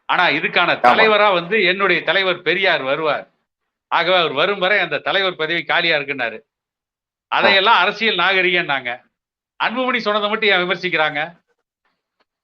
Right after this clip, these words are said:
Speaker 1: இதை ஏன் அரசியல் நாகரிகம் எடுத்துக்க மாட்டேங்கிறாங்க? அப்ப என்ன, மாமியா உடைச்சா மண் சட்டி, மருமக உடைச்சா பொன் சட்டியா?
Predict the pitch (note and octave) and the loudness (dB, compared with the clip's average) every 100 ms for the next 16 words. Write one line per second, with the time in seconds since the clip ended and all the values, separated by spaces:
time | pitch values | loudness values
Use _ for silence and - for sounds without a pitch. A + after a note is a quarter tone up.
0 | - F#3 A#3+ A3+ B3 G#3 G3+ G#3+ F3+ G#3 | -4 0 4 4 4 2 -2 0 2 2
1 | G3 F#3+ E3+ F3+ F3+ D#3+ C#3+ C#3 C3+ C3+ | 0 0 -2 -4 -4 -4 -4 -4 -6 -8
2 | D#3+ _ _ _ _ _ _ C3 C#3 E3 | -14 _ _ _ _ _ _ -4 -2 0
3 | G#3+ D#3+ G#3 G#3+ G3+ F3+ A3+ F#3+ F#3+ G3+ | 2 2 4 4 4 2 0 2 0 -2
4 | G#3 G#3+ F#3 G#3 G3+ F#3+ G3 F#3 F#3+ F3+ | -2 0 0 2 0 2 0 -2 -4 -6
5 | F3+ D#3+ | -4 0